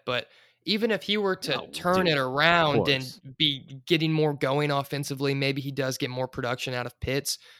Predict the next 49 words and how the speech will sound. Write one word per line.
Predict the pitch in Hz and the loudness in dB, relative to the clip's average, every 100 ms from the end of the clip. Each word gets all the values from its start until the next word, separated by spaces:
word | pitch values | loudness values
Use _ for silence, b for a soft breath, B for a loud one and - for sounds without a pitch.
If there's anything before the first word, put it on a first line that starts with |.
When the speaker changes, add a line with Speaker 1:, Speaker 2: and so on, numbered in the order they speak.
| B | B
Speaker 1:
they're | 139 | -4
still | - 247 | 0 2
not | 202 156 | 2 0
<laughs> | - | 2
gonna | 151 | 4
win | 147 131 | 4 0
very | 131 - | -2 -2
many | 147 139 - | -2 -2 -2
games. | - 110 110 110 - - _ _ _ 98 | -4 -4 -4 -8 -12 -12 _ _ _ -2
Speaker 2:
Yeah, | 92 | 0
their | 95 | 2
previous | 95 131 127 117 98 | 4 6 8 6 4
G | 92 104 104 | 0 2 4
M, | 98 95 | 4 0
Thomas | 90 95 92 - | 0 0 0 -2
Dimitroff, | 85 85 87 - 85 80 80 - - | -6 -6 -6 -8 -6 -6 -8 -12 -10
did | 87 | -8
not | 85 90 87 78 73 | -6 -4 -2 -4 -6
leave | 82 78 78 | -12 -12 -12
them | 73 | -16
with | 73 71 | -16 -16
much, | 82 80 76 76 - - | -12 -10 -10 -10 -12 -6
and | 95 95 | -2 0
their | 82 | -2
cap | - 92 87 | 0 0 0
situation | - 82 85 80 76 - 82 | -4 -10 -8 -8 -10 -12 -10
stinks | - - 85 76 - | -10 -8 -6 -8 -12
as | 73 - | -16 -18
well. | 67 62 57 - _ _ | -18 -18 -18 -20 _ _
So, | - - - 87 - - | -18 -16 -16 -18 -20 -6
I'm | 101 110 | 0 4
with | 98 151 | 4 2
Speaker 1:
I've, | 269 | -4
Speaker 2:
ya. | - | 0
Speaker 1:
I've | 233 233 | 0 4
also | 208 208 190 | 2 4 2
heard | 147 151 143 | 4 2 2
some | 143 | -2
stuff | 131 135 127 | -4 0 2
over | 127 127 | 2 0
the | 123 | -4
years | 120 117 117 117 | -4 -2 -4 -4
about | 110 120 117 - B B | -2 0 0 -4 B B
Arthur | 131 135 131 | -2 -2 -4
Smith | - 127 123 | -4 -2 -2
there | 131 131 127 | 0 2 2
as | 123 | 0
an | 120 - | -4 -8
owner. | 120 127 143 147 | -6 -2 -2 -2